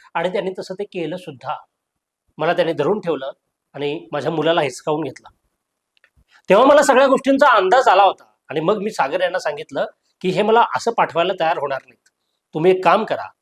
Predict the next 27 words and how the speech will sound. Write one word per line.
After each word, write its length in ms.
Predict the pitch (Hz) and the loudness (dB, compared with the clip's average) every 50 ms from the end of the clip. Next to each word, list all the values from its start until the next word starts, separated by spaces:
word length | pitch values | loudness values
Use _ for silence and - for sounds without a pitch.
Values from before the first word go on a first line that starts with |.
| _ _ _ _ _ _ - | _ _ _ _ _ _ -6
आधी 160 | 143 139 180 | -4 -2 0
पोलीस 240 | 185 190 185 196 202 | 0 2 2 0 0
स्टेशनला 360 | - - 190 - 190 196 180 | -2 -6 -6 -4 -2 0 0
जा 120 | 147 151 143 | 0 0 -2
आणि 140 | 143 156 - | -4 -4 -8
तिथं 180 | - 151 - 185 | -10 -10 -8 -6
तक्रार 340 | - 175 - 156 135 127 113 | -4 -6 -4 -4 -4 -4 -4
करा.'" 200 | - 104 - - - _ _ _ _ _ _ _ _ _ _ _ _ _ _ _ _ _ _ - - | -6 -10 -16 -18 -20 _ _ _ _ _ _ _ _ _ _ _ _ _ _ _ _ _ _ -2 2
सागर 300 | 208 185 180 170 233 247 | 4 4 6 6 6 6
ढगे 340 | 220 165 180 175 214 214 214 | 6 4 4 4 6 4 4
यांच्या 240 | 202 180 220 214 | 4 0 -2 -4
सांगण्यानुसार 540 | - 196 185 185 185 202 202 196 - 214 220 220 - | -2 -2 0 0 0 0 -2 -2 -2 -2 -2 0 0
पोलिसांनी 480 | 196 185 190 196 - - 202 190 202 214 | -2 -2 -2 -2 -4 -4 -2 0 0 0
त्यांना 280 | 214 202 190 208 226 226 - - - - - | 0 0 0 0 0 -2 -4 -10 -12 -2 0
आंतरधर्मी 680 | 180 190 196 185 190 269 285 285 233 233 240 233 254 254 | 2 2 2 4 4 4 6 6 6 2 2 2 0 -2
विवाहाचं 460 | 254 226 233 226 208 226 226 - 226 | 0 2 2 2 2 2 0 -2 -2
हे 80 | 233 | -2
प्रकरण 400 | 240 - 214 185 - 220 214 220 | -2 -2 -2 -2 0 0 0 0
असल्यामुळं 420 | 220 - - 196 208 185 160 147 160 | 0 0 0 -2 -2 -2 -2 -4 -4
आपल्याला 300 | 160 - 180 196 202 226 | -4 -4 -6 -6 -6 -6
कोर्टाच्या 600 | - _ - 208 196 185 156 - 269 269 285 262 | -8 _ -2 0 0 2 4 2 2 4 4 2
मदतीनं 380 | 247 226 208 - 220 208 220 | 2 0 -2 -2 -2 -2 -2
पुढे 200 | 214 196 185 190 | -2 -2 -2 0
जावं 220 | 185 170 151 147 147 | 0 0 0 0 0
लागेल 240 | 135 120 - 123 127 | -4 -6 -8 -10 -20
असं 140 | 127 - 143 | -20 -18 -14
सांगितलं. 420 | - 147 - - 143 - _ - | -12 -10 -12 -12 -12 -18 _ -20